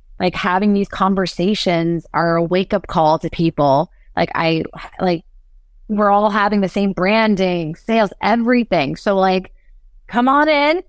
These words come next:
<laughs> You may learn something. So, yeah, like, LinkedIn.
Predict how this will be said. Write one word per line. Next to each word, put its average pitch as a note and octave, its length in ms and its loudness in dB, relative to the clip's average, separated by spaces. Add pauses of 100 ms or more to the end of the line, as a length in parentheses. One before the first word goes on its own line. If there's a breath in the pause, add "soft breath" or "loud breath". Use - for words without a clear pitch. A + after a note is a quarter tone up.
(120)
<laughs> A3 220 0
You A3 100 2
may G#3 140 2
learn A#3+ 300 2
something. D4+ 600 0 (180)
So, B3 220 0
yeah, A#3 360 2
like, G3 280 0 (1120)
LinkedIn. F#3+ 460 0